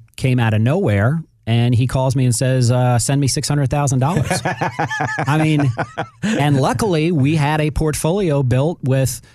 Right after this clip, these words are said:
Speaker 1: okay, we don't have to sell a bunch of stock and get capital gains. We can tax harvest some things. We can pull from buckets that are stable and protected against market loss. So we were able to cobble the money together.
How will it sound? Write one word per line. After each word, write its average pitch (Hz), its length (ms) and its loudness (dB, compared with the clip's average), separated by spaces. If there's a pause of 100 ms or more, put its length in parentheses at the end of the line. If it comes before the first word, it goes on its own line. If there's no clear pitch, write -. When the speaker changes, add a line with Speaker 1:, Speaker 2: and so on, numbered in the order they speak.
(140)
Speaker 1:
okay, 170 260 -2
we 160 120 2
don't 143 160 2
have 147 180 0
to 139 60 0
sell 131 340 0
a 127 60 0
bunch 117 240 0
of 131 60 0
stock 123 520 -2
and 110 100 0
get 107 140 -2
capital 113 500 0
gains. 120 680 0 (320)
We 113 120 -2
can 98 320 -2 (300)
tax 139 340 -2
harvest 139 540 0
some 135 180 0
things. 139 420 0
We 113 100 2
can 101 140 0
pull 135 280 -2
from 117 240 0
buckets 127 420 0
that 101 260 -2 (260)
are 101 220 0
stable 135 560 0
and 98 300 0 (100)
protected 113 400 -2
against 117 300 0
market 127 280 0
loss. 143 300 0 (320)
So 120 140 0
we 135 140 2
were 180 80 2
able 202 160 0
to 113 80 2
cobble 131 400 0
the 110 80 2
money 107 280 2
together. 104 560 0